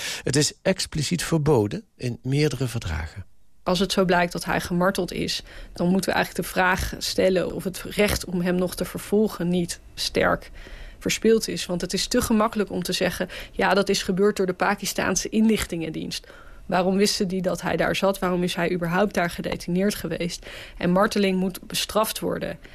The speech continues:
Speaker 2: Dus ik denk dat dat wel ontzettend belangrijk is in deze zaak. Internationale samenwerking op het gebied van inlichting... is ontzettend belangrijk in de strijd tegen terrorisme. Maar we moeten wel oppassen dat het niet het recht op een eerlijk proces...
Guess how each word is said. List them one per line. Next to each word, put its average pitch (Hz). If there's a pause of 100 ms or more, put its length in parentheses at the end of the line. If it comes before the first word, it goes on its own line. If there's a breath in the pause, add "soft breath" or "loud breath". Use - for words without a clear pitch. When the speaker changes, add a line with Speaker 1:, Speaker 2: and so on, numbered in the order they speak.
(220 loud breath)
Speaker 2:
Dus -
ik 170
denk 202
dat 202
dat 190
wel 180
ontzettend 190
belangrijk 185
is 180
in 170
deze 170
zaak. 170
Internationale 185
samenwerking 180
op 175
het -
gebied 180
van 180
inlichting... 196
is 175
ontzettend 202
belangrijk 180
in 170
de 175
strijd 175
tegen 175
terrorisme. 185 (440 loud breath)
Maar 185
we 175
moeten 190
wel 185
oppassen 190
dat 175
het 185
niet 190
het -
recht 180
op 170
een 170
eerlijk 170
proces... -